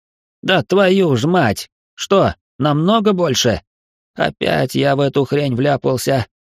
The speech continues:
И как меня только угораздило с вами связаться.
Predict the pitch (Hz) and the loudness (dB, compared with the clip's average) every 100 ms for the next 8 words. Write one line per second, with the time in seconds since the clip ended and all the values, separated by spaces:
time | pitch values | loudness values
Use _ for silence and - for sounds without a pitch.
0 | _ _ 156 156 147 175 175 139 143 139 | _ _ -2 0 0 -2 -2 -2 -2 0
1 | 143 151 135 147 139 139 139 131 135 160 | 0 0 0 0 0 0 2 2 2 0
2 | 135 139 139 - 135 143 127 143 143 160 | 0 0 0 0 -2 -2 -2 -2 0 -2
3 | 117 101 85 | -2 -4 -6